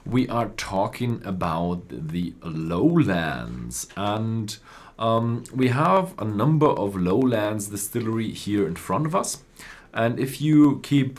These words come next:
uh, track of our channel or if you visit whisky dot com slash live, you always see that there are a lot of tastings coming up. And, um, we announce these tastings beforehand, so maybe you have the chance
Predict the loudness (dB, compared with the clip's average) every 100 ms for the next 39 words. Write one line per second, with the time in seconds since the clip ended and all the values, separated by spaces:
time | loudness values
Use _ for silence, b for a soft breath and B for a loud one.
0 | -10 -4 -2 -2 0 0 0 0 0 0
1 | 0 0 2 2 0 -2 -2 0 0 0
2 | 0 -2 -6 B B B 0 2 2 2
3 | 0 -2 -2 -2 -2 0 -2 -2 -2 -2
4 | -4 -4 -2 0 0 0 0 -2 -2 0
5 | 0 0 0 -4 B B -6 0 2 2
6 | 2 0 0 0 0 0 0 -4 -8 -12
7 | -6 -4 -4 -4 -2 -2 -4 -8 B B
8 | B -8 -4 -2 0 2 0 -2 -12 -4
9 | 0 0 0 -2 -2 -4 -8 -14 _ _
10 | _ _ _ -20 -16 -4 2 4 4 2
11 | 0 2 2 0 0 -2 -4 -2 -2 0
12 | 2 0 -2 -4 2 4 6 4 0 B
13 | B B 0 2 2 2 2 2 2 2
14 | 0 0 0 2 2 0 -8 -6 -4 -2
15 | -2 -2 -4